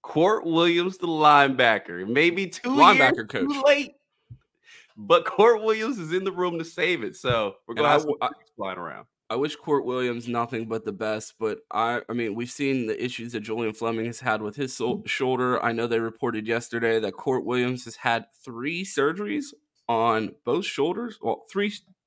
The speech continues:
Speaker 2: surgeries total, both shoulders operated on since the Michigan State game. I don't know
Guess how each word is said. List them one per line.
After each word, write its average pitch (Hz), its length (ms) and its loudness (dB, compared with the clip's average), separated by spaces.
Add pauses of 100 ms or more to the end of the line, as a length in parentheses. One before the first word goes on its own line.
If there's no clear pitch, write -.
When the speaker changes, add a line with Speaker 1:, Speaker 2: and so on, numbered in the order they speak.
Speaker 2:
surgeries 151 480 4
total, 123 440 4 (500)
both 143 240 4
shoulders 151 340 -2
operated 123 560 0
on 117 220 -2 (340)
since 147 320 -4
the 135 80 -2
Michigan 127 380 0
State 113 320 -6
game. 98 240 -8
I 107 100 -6
don't 135 180 -4
know 120 280 -2